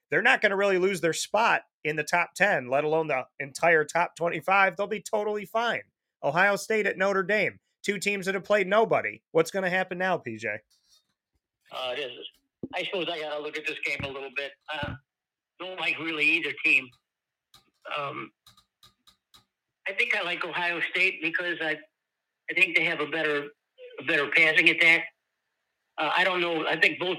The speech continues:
Speaker 2: defenses are gonna play each other tough. Um, it, it, it is being played in Notre Dame. I'm sure that the, the goal is gonna be all over the place over there. I think I like Ohio State in an upset here.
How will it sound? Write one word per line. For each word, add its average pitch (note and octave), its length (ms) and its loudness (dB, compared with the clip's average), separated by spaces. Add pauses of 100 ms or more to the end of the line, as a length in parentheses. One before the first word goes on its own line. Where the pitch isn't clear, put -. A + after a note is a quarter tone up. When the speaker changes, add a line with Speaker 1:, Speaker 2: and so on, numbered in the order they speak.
Speaker 2:
defenses D#3+ 500 4
are D3+ 40 6
gonna D3 180 2
play D#3+ 140 4
each - 200 4
other B2+ 260 0
tough. E3 180 0 (680)
Um, C3 380 -2 (800)
it, D3+ 300 0
it, D#3 60 -4
it D#3+ 220 6
is F3+ 200 2
being F3 260 4
played E3 160 0
in E3 100 2
Notre D#3 240 0
Dame. D#3 280 4
I'm C#3 100 0
sure E3 240 2
that D3 180 0
the, - 140 -2 (520)
the C#3+ 60 -12
goal D3+ 200 -2
is D3+ 180 -4
gonna D3 140 -2
be C#3+ 120 6
all C#3+ 140 0
over D3 180 -2
the C#3 80 -2
place D3 300 0
over C#3+ 160 -2
there. A2+ 220 4 (260)
I - 60 -2
think D#3 200 4
I F#3+ 60 4
like E3+ 240 0
Ohio D3+ 320 2
State D#3 220 4
in D3 80 4
an C#3+ 120 2
upset C#3 380 -2
here. - 120 -4